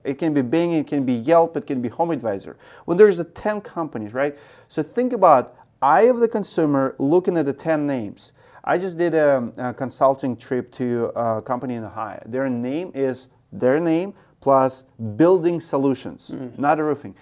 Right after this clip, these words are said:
Speaker 1: And I asked him this question, I'm like, "If people are looking for roofing contractor name, and they're a roofing only company, and they see your name with the building solutions, and above you roofing, under you roofing,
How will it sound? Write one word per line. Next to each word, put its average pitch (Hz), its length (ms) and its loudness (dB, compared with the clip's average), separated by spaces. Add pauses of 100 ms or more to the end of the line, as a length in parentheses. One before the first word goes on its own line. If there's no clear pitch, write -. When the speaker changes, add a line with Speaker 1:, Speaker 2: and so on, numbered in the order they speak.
(120)
Speaker 1:
And 151 120 -8
I 165 120 -2
asked 208 240 -8
him 196 80 -6
this 175 160 -6
question, 156 320 -8
I'm 131 60 -6
like, 131 200 -4 (260)
"If 143 200 -6
people 254 300 -2
are 170 160 4
looking 170 240 0
for 135 280 -6
roofing 196 420 -2
contractor 180 640 -6
name, 143 180 -4
and 170 180 -4
they're 214 140 8
a - 20 4
roofing 208 300 -2
only 170 260 0
company, 135 440 -8 (440)
and 143 180 0
they 190 180 6
see 175 420 2
your 147 380 0
name 165 260 -2
with 139 120 0
the 127 60 2
building 147 460 -2
solutions, 139 720 -4 (420)
and 147 160 6
above 165 400 6
you 180 160 6
roofing, 165 540 0
under 165 300 0
you 160 180 2
roofing, 156 400 -4